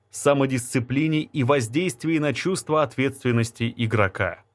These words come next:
Андре Виллаш-Боаш давно решил для себя, что он мог быть только лидером с открытым подходом, открытым в том смысле, что он признает наличие ответственности в людях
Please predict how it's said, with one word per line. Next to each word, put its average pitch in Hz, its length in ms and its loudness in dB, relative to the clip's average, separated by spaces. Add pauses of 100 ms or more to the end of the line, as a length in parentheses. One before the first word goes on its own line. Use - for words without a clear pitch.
(600)
Андре 127 520 4
Виллаш-Боаш 110 1000 0 (160)
давно 127 560 4
решил 143 400 0
для 120 160 2
себя, 110 460 0 (260)
что - 320 0
он 131 280 2
мог 139 380 2
быть 123 280 0 (160)
только 143 380 2
лидером 160 440 0
с - 100 -4
открытым 135 520 0
подходом, 170 640 0 (260)
открытым 151 640 2
в - 80 -12
том 147 180 2
смысле, 123 540 -2
что - 240 0
он 170 140 2
признает 147 680 0
наличие 120 460 2
ответственности 113 720 -2
в 98 80 -4
людях 139 420 0